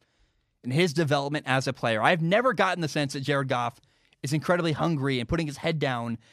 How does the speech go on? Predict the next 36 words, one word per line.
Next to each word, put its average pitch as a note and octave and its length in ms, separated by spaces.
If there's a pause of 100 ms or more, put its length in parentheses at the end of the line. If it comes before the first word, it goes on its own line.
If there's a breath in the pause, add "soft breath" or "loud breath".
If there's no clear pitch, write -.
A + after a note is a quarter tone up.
(280 soft breath)
and D#3+ 180
trying F3 400
to D#3+ 40
become D3+ 260
the C3 60
best D#3+ 260
quarterback C#3 400
he D3+ 100
can C#3 140
possibly B2+ 480
be. A#2+ 340 (720)
Uh, C3 240
the C#3 80
Rams F3+ 280
have F#3+ 160
some D#3 100
good D#3+ 180
players. D3+ 300
I C3+ 60
love D#3 240
Jalen C#3+ 280
Ramsey. D#3 320
He's C3 140
a B2+ 40
shutdown C3 440
corner. D3 460 (500 soft breath)
Aaron F3 220
Donald D#3 420
is C#3+ 160
a C3+ 80
dominant C#3+ 460
defensive C#3 340
tackle. C3+ 400
I A#2+ 80
like C#3+ 240
receiver C#3+ 560